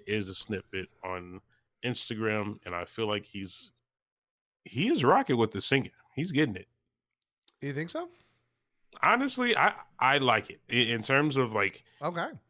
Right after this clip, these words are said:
Speaker 1: artists that have taken, like, insane shifts in their careers and just, like,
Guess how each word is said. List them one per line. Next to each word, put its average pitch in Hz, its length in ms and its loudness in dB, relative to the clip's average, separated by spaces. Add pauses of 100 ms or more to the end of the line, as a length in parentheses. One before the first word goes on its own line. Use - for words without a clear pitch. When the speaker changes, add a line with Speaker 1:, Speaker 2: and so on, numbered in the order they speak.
Speaker 1:
artists 143 380 6
that 120 240 4
have 120 260 -2
taken, 98 640 -4 (920)
like, 92 320 -6 (680)
insane 117 680 0
shifts 117 420 -2
in 110 100 -4
their 104 140 -2
careers 107 640 -4 (600)
and 98 180 -6
just, 95 200 -4
like, 90 220 -6